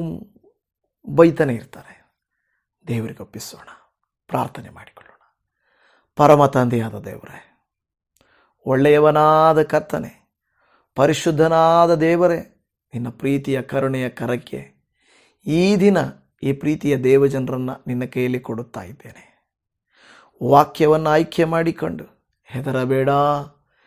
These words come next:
ನಿನಗೆ ಅವಮಾನವಾಗುವುದಿಲ್ಲ" ಎಂದು ಹೇಳಿದ ಮಾತನ್ನು ನಂಬಿ ಬಂದಿದ್ದಾರೆ. ಲೋಕದಲ್ಲಿ ಅನೇಕರು ಅವಮಾನವಾದಾಗ ಸಹಿಸಲಿಕ್ಕಾಗದೆ, ಎದುರಿಸಲಿಕ್ಕಾಗದೆ ಸೋತು ಹೋಗುತ್ತಾರೆ. ನಾವಾದರೂ ನಿನ್ನ ಕೃಪೆಯಿಂದಲೇ,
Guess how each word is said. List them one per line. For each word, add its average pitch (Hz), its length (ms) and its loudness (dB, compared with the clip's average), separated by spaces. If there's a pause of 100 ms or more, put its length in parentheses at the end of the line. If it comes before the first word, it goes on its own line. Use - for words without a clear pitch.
(300)
ನಿನಗೆ 143 240 0
ಅವಮಾನವಾಗುವುದಿಲ್ಲ" 156 1400 4
ಎಂದು 170 280 0
ಹೇಳಿದ 160 300 0
ಮಾತನ್ನು 170 600 -2
ನಂಬಿ 175 300 -4
ಬಂದಿದ್ದಾರೆ. 180 640 -8 (1160)
ಲೋಕದಲ್ಲಿ 127 480 -2
ಅನೇಕರು 131 540 -2
ಅವಮಾನವಾದಾಗ 139 1040 0
ಸಹಿಸಲಿಕ್ಕಾಗದೆ, 156 1400 -4 (560)
ಎದುರಿಸಲಿಕ್ಕಾಗದೆ 160 1120 0
ಸೋತು 175 380 -2
ಹೋಗುತ್ತಾರೆ. 175 800 -4 (640)
ನಾವಾದರೂ 120 720 -2
ನಿನ್ನ 120 260 -4
ಕೃಪೆಯಿಂದಲೇ, 123 1120 -8